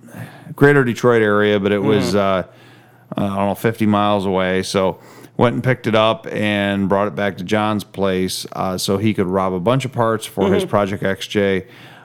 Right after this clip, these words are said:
Speaker 1: Um, had a lot of cool parts. It was lifted, had a winch
Speaker 2: Oh, yeah.
Speaker 1: bumper, winch.
Speaker 2: Yeah,
Speaker 1: Um,
Speaker 2: it was a manual trans swap.
Speaker 1: yeah,
Speaker 2: So,
Speaker 1: had
Speaker 2: yeah.
Speaker 1: it was a, it was originally an automatic Jeep, but now
Speaker 2: Yep.
Speaker 1: it had an A X fifteen in it.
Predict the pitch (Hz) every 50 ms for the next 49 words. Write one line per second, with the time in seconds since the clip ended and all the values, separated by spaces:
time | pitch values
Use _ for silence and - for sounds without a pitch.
0 | - - - 104 101 101 101 101 98 - 113 117 151 170 180 170 170 156 - -
1 | 143 127 - 123 110 120 120 123 117 110 104 104 110 127 131 123 - 131 127 127
2 | 127 123 120 117 107 98 98 113 131 202 190 127 110 127 123 117 117 120 120 120
3 | 117 113 107 104 107 110 110 110 107 - - - - - 73 92 101 101 101 101
4 | 98 98 98 95 95 - 113 120 117 117 123 135 143 143 139 127 131 - 139 131
5 | 131 131 - - - 117 117 135 - - - - - - - - 120 123 123 123
6 | 120 110 107 104 110 120 120 120 117 110 110 120 117 107 110 107 98 - - 120
7 | 123 117 110 104 107 123 131 127 127 123 113 110 110 107 104 101 101 104 104 101
8 | 95 - - 101 101 98 98 92 - - 95 95 98 - 98 98 101 101 98 95
9 | 98 98 95 92 - - - 95 - - - 101 98 95 95 92 92 92 90 87